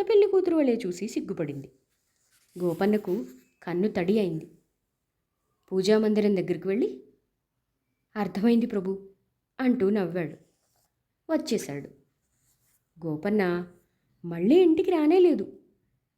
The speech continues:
ఎందరిని విచారించినా ఎవ్వరికీ ఆచూకీ తెలియలేదు. ఎన్ని దేశాలు గాలించినా జాడే లేదు. ఏమైపోయినాడో తెలియలేదు. వేసి వేయకుండా ఉన్న ఆ ఇంట్లో ఆ ఇల్లాలు ఒక్కతే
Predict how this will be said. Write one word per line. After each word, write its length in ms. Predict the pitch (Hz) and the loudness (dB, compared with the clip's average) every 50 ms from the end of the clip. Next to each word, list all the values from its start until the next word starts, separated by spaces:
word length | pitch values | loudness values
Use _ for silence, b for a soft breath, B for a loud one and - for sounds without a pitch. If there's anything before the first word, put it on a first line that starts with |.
| _ - | _ -10
ఎందరిని 500 | 185 180 175 175 180 202 220 247 277 311 | -8 -8 -6 -2 0 2 4 6 6 6
విచారించినా 840 | 302 302 302 285 277 277 269 254 277 240 233 220 214 220 226 - - _ _ _ _ _ - | 4 4 2 0 0 0 0 0 -2 -2 -2 -2 -4 -6 -8 -10 -16 _ _ _ _ _ -10
ఎవ్వరికీ 540 | 190 185 180 165 160 185 196 180 180 - 269 | -8 -6 -6 -6 -4 -4 -4 -4 -2 -2 0
ఆచూకీ 460 | 302 262 208 196 - 196 190 - 262 | 2 2 0 0 0 -2 -4 -2 -2
తెలియలేదు. 540 | 254 254 202 175 165 165 160 156 151 151 - - _ _ _ _ _ _ _ _ _ _ _ - | 0 0 0 0 0 -2 -2 -4 -6 -8 -12 -18 _ _ _ _ _ _ _ _ _ _ _ -2
ఎన్ని 260 | 262 262 262 254 226 | 2 4 6 6 6
దేశాలు 420 | 175 170 160 160 - 247 285 339 | 4 0 -2 -4 -2 -2 0 0
గాలించినా 720 | - 294 247 220 226 240 247 - 240 208 190 185 185 185 185 - _ _ _ _ _ _ - | 0 0 0 0 0 -2 -2 -2 -2 -2 -2 -4 -6 -10 -12 -18 _ _ _ _ _ _ -10
జాడే 440 | 190 208 196 185 175 165 160 165 180 | -6 -4 -2 -2 -2 -4 -4 -2 -2
లేదు. 280 | 208 196 170 160 180 - - _ _ _ _ _ _ _ _ _ _ - | -2 -2 -4 -6 -8 -14 -20 _ _ _ _ _ _ _ _ _ _ -12
ఏమైపోయినాడో 800 | 175 170 165 165 170 185 185 185 214 208 214 226 233 247 294 349 | -10 -8 -6 -2 -2 -2 0 0 0 0 2 2 2 2 2 2
తెలియలేదు. 720 | 349 359 320 302 302 302 277 277 269 254 254 - - - - _ _ _ _ _ _ _ _ _ _ _ _ _ _ _ - | 2 4 4 4 6 4 4 2 0 -2 -4 -8 -12 -16 -20 _ _ _ _ _ _ _ _ _ _ _ _ _ _ _ -8
వేసి 380 | 185 185 190 190 - 381 403 | -4 -4 -2 2 4 4 4
వేయకుండా 540 | 392 403 392 392 381 381 381 370 359 370 370 | 6 6 4 4 2 2 2 2 4 4 4
ఉన్న 200 | 370 370 339 330 | 4 2 2 2
ఆ 180 | 320 262 214 190 | 0 -2 -2 -2
ఇంట్లో 640 | 180 175 175 175 - 269 233 208 190 190 196 - - _ _ _ _ _ _ - | -2 -4 -4 -4 -4 -4 -2 -2 -4 -6 -8 -12 -18 _ _ _ _ _ _ -8
ఆ 160 | 220 220 208 | -6 -4 -2
ఇల్లాలు 420 | 190 175 165 165 165 170 175 202 | -2 -2 -2 -2 -2 -2 -2 0
ఒక్కతే 680 | 214 208 202 - - - 190 185 - 220 226 - - - | -2 -2 -4 -6 -10 -10 -8 -6 -4 -4 -4 -4 -6 -10